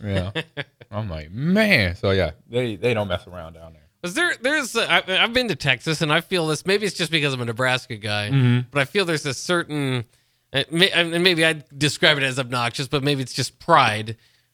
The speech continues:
Speaker 2: like, from the Texas people of Texas. And, of course, everybody
Speaker 1: Yes.
Speaker 2: has that.
Speaker 1: No,
Speaker 2: You know,
Speaker 1: I
Speaker 2: people have
Speaker 1: agree.
Speaker 2: that
Speaker 1: No,
Speaker 2: too,
Speaker 1: I
Speaker 2: but
Speaker 1: agree.
Speaker 2: it's, it's just a little,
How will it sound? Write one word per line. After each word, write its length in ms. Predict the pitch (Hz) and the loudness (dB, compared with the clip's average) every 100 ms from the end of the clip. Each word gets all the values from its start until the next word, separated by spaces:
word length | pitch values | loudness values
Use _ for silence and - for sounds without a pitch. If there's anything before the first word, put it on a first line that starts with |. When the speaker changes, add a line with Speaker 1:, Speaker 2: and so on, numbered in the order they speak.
| _ _ - | _ _ 0
Speaker 2:
like, 240 | 151 127 | 4 4
from 220 | - 196 | 4 4
the 60 | 180 | 4
Texas 420 | - 180 - 131 | 4 2 2 -6
people 640 | - 165 151 139 117 107 - - - - | -4 0 0 2 2 0 -6 -16 -14 4
of 220 | 160 135 | 4 4
Texas. 380 | - 160 127 127 | 4 2 2 2
And, 80 | 269 | 2
of 40 | 277 | 6
course, 140 | 277 | 8
everybody 280 | 202 139 165 | 6 6 8
Speaker 1:
Yes. 160 | 131 117 | 8 4
Speaker 2:
has 120 | 113 | -2
that. 100 | 131 | 2
Speaker 1:
No, 100 | 180 | 6
Speaker 2:
You 60 | 170 | 6
know, 60 | |
Speaker 1:
I 100 | 170 | 6
Speaker 2:
people 160 | 185 127 | 2 0
have 80 | 120 | -2
Speaker 1:
agree. 40 | |
Speaker 2:
that 120 | 127 131 | -2 -2
Speaker 1:
No, 100 | 127 | 0
Speaker 2:
too, 20 | |
Speaker 1:
I 220 | 117 143 | 0 0
Speaker 2:
but 60 | 120 | -4
Speaker 1:
agree. 220 | 92 92 101 _ | -6 -8 -10 _
Speaker 2:
it's, 200 | - - | -12 -10
it's 200 | 190 165 | -8 -8
just 220 | - 220 208 | -8 -10 -8
a 40 | |
little, 440 | 175 190 175 156 | -8 -6 -6 -8